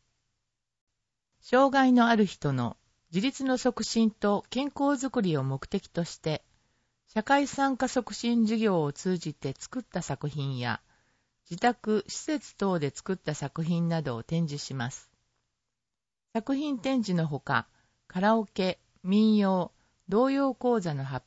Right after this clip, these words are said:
表会、各種講座の紹介、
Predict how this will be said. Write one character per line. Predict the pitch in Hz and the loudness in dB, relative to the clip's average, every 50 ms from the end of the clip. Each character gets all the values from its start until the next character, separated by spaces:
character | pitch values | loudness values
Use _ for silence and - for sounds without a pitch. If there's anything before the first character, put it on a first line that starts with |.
| _ - | _ -4
表 | 175 170 151 - | -4 -4 -4 -4
会、 | - 120 110 - - _ _ _ _ _ _ _ _ _ _ _ _ _ _ _ | -8 -12 -12 -12 -14 _ _ _ _ _ _ _ _ _ _ _ _ _ _ _
各 | - 285 - - 254 | -8 -6 -4 -4 -4
種 | - - 170 | -2 -4 -6
講 | - - 208 214 214 | -4 -2 -2 0 0
座 | 202 208 196 | 0 0 0
の | 190 185 | 0 0
紹 | - - 190 175 170 165 - | -2 -2 -2 -2 -2 -4 -6
介、 | - 160 156 151 143 | -6 -6 -4 -4 -6